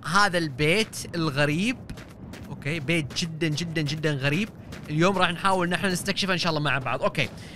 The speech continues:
خلنا نشوف الحين وش اللي موجود فيه. اللي أتمناه إن احنا نلاقي بنزين. يا عمي، وش الأعشاب هذه؟ ها شنو؟ ما أدري، شك-، كأنه، كأنه، كأنهم كراسي، بس مو متأكد. ها بعد كرسي.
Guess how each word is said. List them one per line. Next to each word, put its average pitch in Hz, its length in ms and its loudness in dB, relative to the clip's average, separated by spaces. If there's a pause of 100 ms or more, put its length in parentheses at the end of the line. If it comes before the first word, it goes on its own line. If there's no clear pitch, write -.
(200)
خلنا 254 140 4
نشوف 240 220 2
الحين 233 240 2
وش 247 160 4
اللي 233 120 6
موجود 190 280 4
فيه. 170 220 4
اللي 294 140 8
أتمناه 277 500 4
إن 277 100 -2
احنا 247 140 -2
نلاقي 247 300 0
بنزين. 196 540 -2
يا 175 120 0
عمي، 202 260 -2
وش 202 160 -2
الأعشاب 180 460 0
هذه؟ 135 380 0 (640)
ها 170 40 -6
شنو؟ 110 240 -4 (1160)
ما 113 180 -6
أدري، 147 140 -10
شك-، - 280 -14
كأنه، 202 220 -4
كأنه، 190 380 0 (320)
كأنهم 285 240 6
كراسي، 208 560 2 (400)
بس 180 160 -6
مو 196 100 2
متأكد. 175 360 0
ها 226 80 6
بعد 175 180 4
كرسي. 190 480 -6